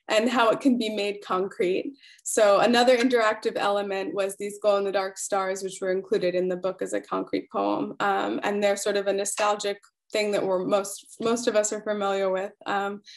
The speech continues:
but the glow-in-the-dark stars contain phosphors, which is a material that can radiate light after absorbing energy from the sun. So it felt like an,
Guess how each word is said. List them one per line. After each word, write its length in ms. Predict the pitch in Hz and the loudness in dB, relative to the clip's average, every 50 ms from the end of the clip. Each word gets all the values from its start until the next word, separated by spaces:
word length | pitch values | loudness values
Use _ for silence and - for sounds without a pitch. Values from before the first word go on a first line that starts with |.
| - - _ - | -20 -16 _ 0
but 140 | 220 214 - | 0 4 4
the 80 | 226 | 2
glow-in-the-dark 580 | 226 - 240 240 254 254 254 247 254 240 240 240 | 4 6 4 6 6 6 6 4 4 2 0 0
stars 340 | - - 233 226 220 226 - | -2 0 2 2 2 2 -2
contain 580 | - - 226 220 214 - 247 220 208 208 202 202 202 | -4 -8 -8 -8 -6 -2 -2 -2 0 0 -4 -4 0
phosphors, 640 | 220 208 220 240 - - - 202 190 190 190 196 202 | 0 0 0 0 -4 -4 -2 0 0 0 0 -2 -4
which 160 | 214 202 - | -8 -6 -6
is 140 | 202 185 190 | -8 -6 -4
a 60 | 196 | -4
material 520 | 202 202 196 202 - 220 208 208 208 202 202 | -2 -2 -4 -2 -2 -2 0 2 2 2 0
that 140 | 202 - - | -2 -4 -4
can 220 | - 202 196 190 | -8 -6 -6 -2
radiate 480 | 190 214 220 214 208 196 190 - - 196 | 0 0 0 2 2 0 0 0 0 -2
light 240 | 190 185 190 185 | 0 0 0 0
after 340 | 180 185 190 - - 208 190 | -2 -4 -6 -6 -6 -6 -6
absorbing 540 | 185 185 - - 196 190 190 190 185 180 180 | -6 -6 -4 -2 -2 0 0 -2 -2 -2 -2
energy 400 | 185 185 180 180 180 - 196 185 | -2 -2 -2 -4 -4 -4 -8 -8
from 200 | - - - - | -6 -4 -2 -2
the 80 | 196 196 | -2 -2
sun. 420 | - - 196 - - - - 202 | -4 -6 -6 -6 -6 -6 -8 -8
So 220 | - - 190 196 196 _ - - - - _ _ - | -6 -6 -6 -6 -6 _ -20 -20 -20 -20 _ _ -4
it 240 | 202 - - - - | -4 -4 -4 0 0
felt 260 | 214 185 165 - - | 2 2 2 0 -2
like 160 | 185 175 - | -2 -2 0
an, 160 | 190 165 - | -2 -4 -2